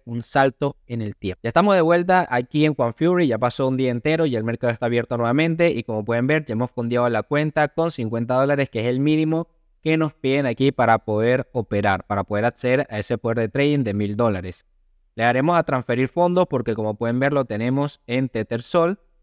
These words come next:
y nos los piden tener en Tether E R C veinte. Le damos a, bueno, aquí tenemos el monto,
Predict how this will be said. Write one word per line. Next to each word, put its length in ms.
y 160
nos 160
los 120
piden 360
tener 480
en 240
Tether 560
E 240
R 220
C 200
veinte. 520
Le 80
damos 320
a, 340
bueno, 320
aquí 220
tenemos 300
el 100
monto, 440